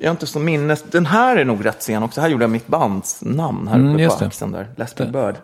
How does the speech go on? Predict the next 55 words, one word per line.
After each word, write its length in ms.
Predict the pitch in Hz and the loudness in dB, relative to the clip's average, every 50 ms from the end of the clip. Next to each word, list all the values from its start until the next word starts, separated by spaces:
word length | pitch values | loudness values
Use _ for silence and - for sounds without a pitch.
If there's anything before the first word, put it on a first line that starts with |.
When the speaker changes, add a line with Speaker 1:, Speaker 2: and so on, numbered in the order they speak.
| - _ | -20 _
Speaker 2:
Frans 480 | - - 143 147 151 147 - - - - | -6 -2 0 0 0 0 -4 -6 -6 -2
har 120 | 120 120 117 | 2 2 4
en 80 | 117 | 4
likadan, 320 | 113 101 - 117 117 123 113 | 4 2 2 2 0 2 0
va? 40 | 92 - | 2 2
Speaker 1:
Ja, 140 | 123 135 147 | 2 2 4
han 180 | 160 160 143 | 2 2 2
har 80 | 123 107 | 2 2
en 60 | 107 | 2
likadan 300 | 104 98 92 87 95 95 | 0 0 -2 -4 -2 -4
någonstans 460 | 92 101 113 107 - - 107 - - _ - | -4 -4 -4 -4 -4 -4 -8 -12 -16 _ -8
annars. 300 | - 95 92 92 92 92 - - _ _ | -6 -4 -4 -4 -6 -8 -12 -16 _ _
Och, 200 | - 117 117 - - _ _ - | -4 -2 -2 -4 -6 _ _ -4
så 100 | - 151 | -2 0
den 120 | 156 170 170 | 0 2 2
kan 100 | 165 151 | 2 2
nog 140 | 160 156 | 4 2
också 240 | 160 160 - - - | 2 0 0 -2 0
vara 100 | 104 98 | 0 0
rätt 120 | 95 - - | 0 -2 -2
sen. 140 | 107 101 | 0 2
Men 80 | 113 135 | 2 2
det 220 | 147 147 - 85 | 2 0 2 0
är 60 | 85 - - - 64 - - - - - | 0 0 0 -6 -6 -6 -10 -12 -12 -12
två, 180 | - - 175 165 | -2 -2 -2 -2
tre 320 | - - - - 165 165 | -2 -6 -4 -2 -2 -2
år 140 | 170 - 165 | 0 -2 -4
sedan 140 | - - - | -6 -8 -8
kanske, 200 | 104 85 - - - - _ _ | -10 -10 -10 -10 -12 -14 _ _
skulle 160 | - - - | -8 -2 0
Speaker 2:
Så 40 | 120 | 0
Speaker 1:
jag 20 | |
Speaker 2:
att 60 | 131 117 | 2 2
Speaker 1:
tro. 140 | - 98 - - - - - - - - | -2 -6 -6 -10 -20 -20 -20 -18 -4 -2
Kanske 240 | 127 120 - - | -2 -2 -2 -2
mer. 220 | 110 107 - - - - _ _ _ _ _ | -4 -4 -4 -6 -10 -16 _ _ _ _ _
Speaker 2:
om 200 | - 120 123 123 | -2 0 2 4
man 360 | 127 127 123 123 123 120 117 | 4 4 4 4 4 2 0
ska 480 | - - - 127 120 120 117 120 120 117 - - _ _ | -2 0 2 4 4 6 6 4 2 2 -2 -8 _ _
hålla 220 | - 131 123 117 | -2 0 0 2
på 140 | 113 135 135 | 2 0 -2
att 80 | 127 | 2
tatuera 360 | - 135 113 - 110 98 95 92 | 2 0 2 2 2 2 2 0
sig, 140 | - 101 | 0 -2
då 80 | 95 - | -2 0
kan 140 | - - 113 | 0 2 2
man 80 | 104 | 4
hålla 160 | 107 101 98 92 | 4 4 4 2
på 160 | - 95 90 | 2 -2 -2
till 120 | - 90 | 0 -2
man 140 | 90 90 90 | -2 0 0
är 60 | 87 | -2
fyrtiotvå 420 | 85 - 90 - - - - 107 92 | -2 -4 -6 -8 -8 -6 -2 -2 -2
ungefär. 340 | 92 90 104 95 90 90 - - - - - | 0 -2 -6 -6 -8 -10 -10 -12 -18 -18 -4
Sen 300 | - 127 117 107 101 | -2 0 0 0 0